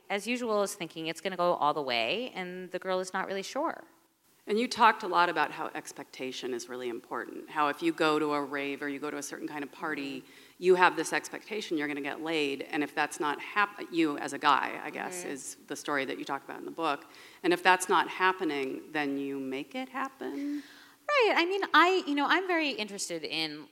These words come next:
Speaker 1: toxic masculinity in this book. You know, I, um,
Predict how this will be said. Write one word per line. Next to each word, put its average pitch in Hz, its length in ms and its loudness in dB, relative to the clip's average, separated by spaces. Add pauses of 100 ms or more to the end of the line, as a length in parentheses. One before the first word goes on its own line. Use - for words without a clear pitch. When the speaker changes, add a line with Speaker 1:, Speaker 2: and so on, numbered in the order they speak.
Speaker 1:
toxic 170 420 0
masculinity 127 800 -6
in 143 200 -10
this 117 200 -14
book. - 260 -18 (220)
You 196 140 -8
know, 143 280 -2
I, 151 480 -2 (500)
um, 139 640 -4